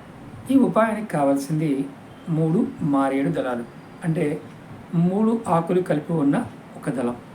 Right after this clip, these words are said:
మూడు కావాలి. ఇది సోమవారం నాడు చేయాలి. ఈ దళాలు మీరు తెచ్చుకున్న తర్వాత చక్కగా గంగాజలంతో కడగండి. కడిగిన తర్వాత ఎర్ర చందనం, అంటే మనకి పూజా వస్తువులు అమ్మే షాపుల్లో పౌడర్ దొరుకుతుంది,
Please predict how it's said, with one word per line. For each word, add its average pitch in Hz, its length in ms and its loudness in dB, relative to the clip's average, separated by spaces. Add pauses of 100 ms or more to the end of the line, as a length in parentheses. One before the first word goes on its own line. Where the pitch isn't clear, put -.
(600)
మూడు 151 200 0
కావాలి. 135 360 -10 (520)
ఇది 226 120 4
సోమవారం 156 580 2
నాడు 139 120 2
చేయాలి. - 360 -10 (1160)
ఈ 262 180 0 (320)
దళాలు 170 360 2
మీరు 220 160 4
తెచ్చుకున్న 160 440 -2
తర్వాత 135 460 -2 (560)
చక్కగా 170 280 4
గంగాజలంతో 147 640 2 (220)
కడగండి. 127 340 -6 (360)
కడిగిన 151 300 0
తర్వాత 131 480 -6 (720)
ఎర్ర 175 400 4
చందనం, 143 320 2 (340)
అంటే 165 160 2
మనకి 147 440 0
పూజా 165 300 2
వస్తువులు 151 340 0
అమ్మే 139 180 0
షాపుల్లో 135 320 -2
పౌడర్ 147 380 -2
దొరుకుతుంది, - 360 -8